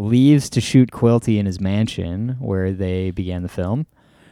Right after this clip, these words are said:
Uh, the epilogue explains that Humbert died of, uh, s-, uh, a severe case of diarrhea while awaiting trial for Quilty's <laughs> murder.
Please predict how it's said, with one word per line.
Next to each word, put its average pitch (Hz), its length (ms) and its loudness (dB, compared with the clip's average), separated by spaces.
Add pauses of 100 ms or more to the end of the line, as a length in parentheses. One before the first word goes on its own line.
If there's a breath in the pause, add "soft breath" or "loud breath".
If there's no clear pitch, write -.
(120)
Uh, 123 1000 6
the 120 240 0
epilogue 147 600 6
explains 127 640 2
that 113 160 0
Humbert 127 400 4
died 117 260 4
of, 104 340 -2
uh, 98 220 -2 (960 soft breath)
s-, - 180 -10
uh, 110 340 0
a 104 200 0
severe 131 340 4
case 139 300 4
of 117 100 0
diarrhea 107 720 4
while 101 240 2
awaiting 101 360 2
trial 98 340 0
for 98 160 -4
Quilty's 101 500 0
<laughs> 95 180 -2
murder. 175 320 8